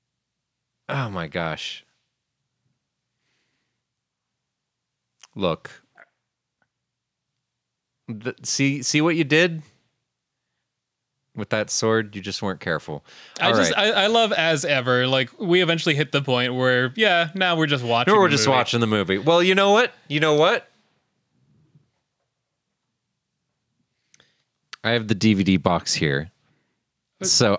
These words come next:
Speaker 1: I'm going to read.
Speaker 2: O-, okay.
Speaker 1: I'm gonna read what it says on the
Speaker 2: I'm gonna
Speaker 1: back.
Speaker 2: keep watching while you, you do that.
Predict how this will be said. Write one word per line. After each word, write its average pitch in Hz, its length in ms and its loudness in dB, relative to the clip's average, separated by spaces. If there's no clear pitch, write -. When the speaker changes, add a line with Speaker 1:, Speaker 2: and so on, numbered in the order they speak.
Speaker 1:
I'm 113 220 2
going 131 220 2
to 127 60 2
read. 87 520 2
Speaker 2:
O-, 185 160 -4
okay. 139 340 -4
Speaker 1:
I'm 107 60 0
gonna 123 200 4
read 127 160 4
what 117 120 6
it 98 120 2
says 95 260 2
on 87 100 2
the 80 60 2
Speaker 2:
I'm 76 60 0
gonna - 180 2
Speaker 1:
back. 196 80 0
Speaker 2:
keep 151 180 -2
watching 117 580 -2
while 123 220 0
you, 120 240 -4
you 127 240 -4
do 117 160 -4
that. 107 300 -6